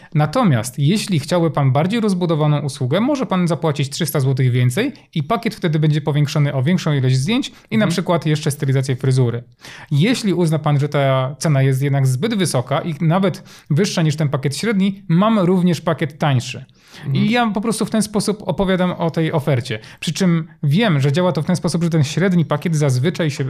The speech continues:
Speaker 1: lepiej będzie sprzedawał, a jeśli ja przechodzę z najdroższego pakietu na najtańszy,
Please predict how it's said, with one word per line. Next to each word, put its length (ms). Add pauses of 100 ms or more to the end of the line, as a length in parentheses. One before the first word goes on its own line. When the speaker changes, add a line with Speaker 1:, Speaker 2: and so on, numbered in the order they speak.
Speaker 1:
lepiej 320
będzie 220
sprzedawał, 600 (280)
a 340
jeśli 500
ja 440 (140)
przechodzę 480
z 60
najdroższego 540
pakietu 400
na 100
najtańszy, 680